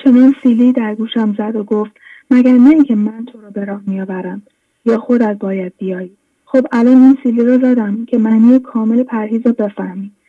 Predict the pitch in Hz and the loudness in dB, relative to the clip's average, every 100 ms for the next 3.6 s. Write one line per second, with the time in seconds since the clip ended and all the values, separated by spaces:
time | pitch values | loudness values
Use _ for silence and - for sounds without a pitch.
0 | _ _ 262 262 285 277 247 226 - 226 | _ _ -2 4 6 6 4 -2 -4 -2
1 | 214 208 208 226 233 233 240 233 214 208 | -2 -2 -2 0 0 0 0 -2 -4 -4
2 | 233 220 - 208 208 240 214 202 202 202 | -4 -4 -4 -6 -6 -6 -6 -6 -6 -6
3 | 196 196 208 202 190 196 | -6 -4 -4 -4 -6 -8